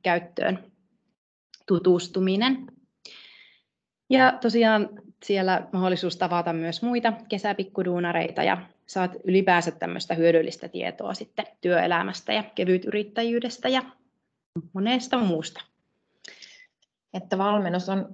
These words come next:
Speaker 2: sillä lailla kyllä niin mahtava mahdollisuus, että ilman muuta toivotaan, että kaikki sen nyt sitten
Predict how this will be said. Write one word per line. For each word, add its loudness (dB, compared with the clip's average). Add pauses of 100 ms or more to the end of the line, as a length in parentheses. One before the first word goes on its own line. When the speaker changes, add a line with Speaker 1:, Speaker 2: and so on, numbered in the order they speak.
Speaker 2:
sillä 6
lailla 4
kyllä 0 (120)
niin 4 (200)
mahtava 2
mahdollisuus, -4 (120)
että -8 (100)
ilman 0
muuta 0
toivotaan, 0
että -6
kaikki -2
sen -2
nyt -6
sitten -4